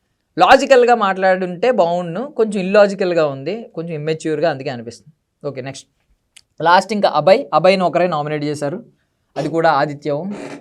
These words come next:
"నువ్వు చాలా స్ట్రాంగ్, నాకు ఫ్యూచర్లో కాంపిటీటర్ అనిపిస్తున్నావు, అందుకని నామినేట్ చేస్తున్నాను" అన్నారు.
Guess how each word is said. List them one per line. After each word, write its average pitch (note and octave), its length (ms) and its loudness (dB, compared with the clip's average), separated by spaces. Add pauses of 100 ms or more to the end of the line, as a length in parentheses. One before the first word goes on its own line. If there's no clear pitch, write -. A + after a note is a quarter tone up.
(240)
"నువ్వు D#3 140 -6
చాలా D#3+ 120 2
స్ట్రాంగ్, F3 440 -2
నాకు E3+ 140 -4
ఫ్యూచర్లో D3+ 640 -4
కాంపిటీటర్ D3 540 -6
అనిపిస్తున్నావు, C#3 500 -8
అందుకని D3 320 -8
నామినేట్ B2+ 340 -10
చేస్తున్నాను" A#2+ 400 -10
అన్నారు. A2 340 -18